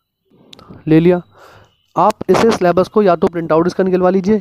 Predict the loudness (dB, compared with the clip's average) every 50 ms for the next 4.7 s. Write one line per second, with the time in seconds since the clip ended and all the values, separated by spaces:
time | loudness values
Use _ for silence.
0 | -4 -6 -4 -2 -2 -2 -2 -2 -2 -2 -2 0 -2 -2 0 0 0 0 0 -2
1 | -2 -2 -2 -2 -2 -2 -4 -4 -8 -18 _ _ _ _ _ _ _ _ _ _
2 | _ _ _ _ _ _ -4 -4 -2 0 0 -2 -2 -2 -6 -18 _ _ _ _
3 | _ -20 _ _ _ _ -4 -4 -2 0 -2 -2 0 0 0 0 2 2 2 2
4 | 2 2 0 0 0 0 0 0 -2 -2 0 0 -2 -2